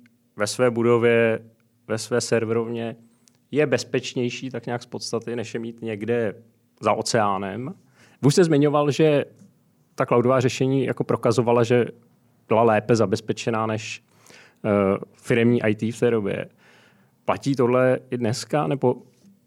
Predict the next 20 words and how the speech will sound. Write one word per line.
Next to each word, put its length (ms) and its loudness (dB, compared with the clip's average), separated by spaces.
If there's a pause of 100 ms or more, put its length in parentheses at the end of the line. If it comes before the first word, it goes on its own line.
(140)
dá 180 0
se 160 0
nějak 440 -2 (200)
hodnotit 680 0
úroveň 380 2
té 160 2
I 140 -2
T 120 -6
bezpečnosti 600 -8
toho 140 -2
cloudu 460 -4 (260)
versus 640 -2 (880)
těch 160 -2
firem, 280 2
které 260 2
to 100 -4
mají 240 -2 (640)
ve 140 -4
svých 200 -4
sídlech? 440 -6